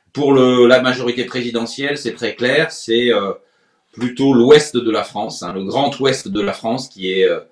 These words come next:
vierge, euh, de, de députés Rassemblement national en réalité, et où, euh, à la fois la majorité présidentielle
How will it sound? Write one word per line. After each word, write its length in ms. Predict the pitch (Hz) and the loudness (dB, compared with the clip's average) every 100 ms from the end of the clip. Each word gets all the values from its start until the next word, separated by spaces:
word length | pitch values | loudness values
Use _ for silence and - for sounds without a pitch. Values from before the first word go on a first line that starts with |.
| _ _ _ - | _ _ _ -16
vierge, 640 | 85 127 139 135 110 95 | -2 2 4 2 0 -4
euh, 500 | 95 92 92 90 90 | 0 2 4 2 -2
de, 160 | 87 101 110 101 | -4 -4 -4 -6
de 120 | 104 | -6
députés 440 | 107 - 104 117 110 | -4 -6 -2 4 4
Rassemblement 500 | 104 104 95 95 95 | 4 -2 -4 -2 -2
national 500 | 92 98 92 120 120 | -4 -2 0 0 0
en 60 | |
réalité, 640 | 95 92 87 - 107 139 _ _ _ _ - | -2 -6 -6 -6 -6 -8 _ _ _ _ -4
et 160 | 92 | 0
où, 320 | 101 120 120 | 2 4 6
euh, 500 | 98 92 90 87 85 82 | 8 8 6 2 -4 -4
à 80 | 98 | -4
la 100 | 107 | -6
fois 460 | - 113 110 101 92 | -4 -2 0 -2 -2
la 400 | 87 90 92 110 | -4 -6 -4 -4
majorité 460 | 113 110 110 101 104 | -4 -4 -6 -8 -10
présidentielle 960 | 104 95 95 95 - 110 120 85 - | -10 -8 -8 -8 -2 2 2 0 -10